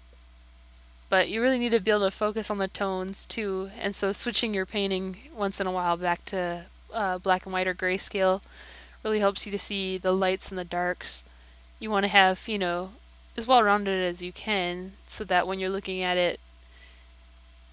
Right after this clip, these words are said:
it has, it has a good three-dimensional shape. You know, you do have a little bit of the lightest lights and the darkest darks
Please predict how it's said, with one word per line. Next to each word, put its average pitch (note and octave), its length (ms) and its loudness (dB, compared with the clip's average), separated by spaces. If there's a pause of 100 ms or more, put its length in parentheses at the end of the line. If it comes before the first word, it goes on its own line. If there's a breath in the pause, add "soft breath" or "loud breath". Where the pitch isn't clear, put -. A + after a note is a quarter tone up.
(340)
it G3 120 -2
has, F#3 420 4
it G3 140 2
has G#3 180 4
a G3 60 0
good F#3 220 -2
three-dimensional F3+ 760 -8 (120)
shape. F3 440 -2
You F3 100 -8
know, E3 320 -8
you G3 200 -16
do G3+ 300 -6
have F3+ 220 6
a F3+ 80 -4
little G3 300 0
bit F#3 160 0
of F3+ 140 2
the F3+ 80 0
lightest F3 360 -2
lights E3+ 300 -2
and F3 160 -10
the F3 60 -8
darkest F3 480 -6
darks E3+ 440 -4